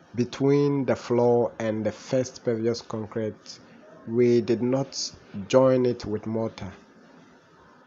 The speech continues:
So you see that it is without mortar joint. With this new approach, after lifting the previous concrete horizontally, dividing the digester with the previous concrete, we did not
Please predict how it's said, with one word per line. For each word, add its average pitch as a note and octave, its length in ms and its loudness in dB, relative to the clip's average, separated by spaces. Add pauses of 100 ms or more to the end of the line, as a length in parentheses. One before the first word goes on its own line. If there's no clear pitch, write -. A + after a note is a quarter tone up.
(140)
So A#2+ 260 -2
you A#2 260 2
see C#3 240 -2
that A#2 200 2
it A2 180 -2
is - 260 -8
without A2+ 480 -2
mortar A#2 420 -4
joint. G2+ 460 -6
With B2 180 4
this E3+ 220 8
new C3 200 6
approach, A#2 600 2 (1300)
after B2 280 0
lifting D3 440 2
the B2 80 2
previous B2 400 0
concrete A#2 380 -4
horizontally, B2 920 0 (760)
dividing C3 640 6
the A#2 120 2
digester A2 580 0
with G#2+ 180 0
the G2+ 120 0
previous B2 380 -2
concrete, A2 360 -6 (580)
we C3 120 2
did B2+ 120 4
not C#3+ 240 2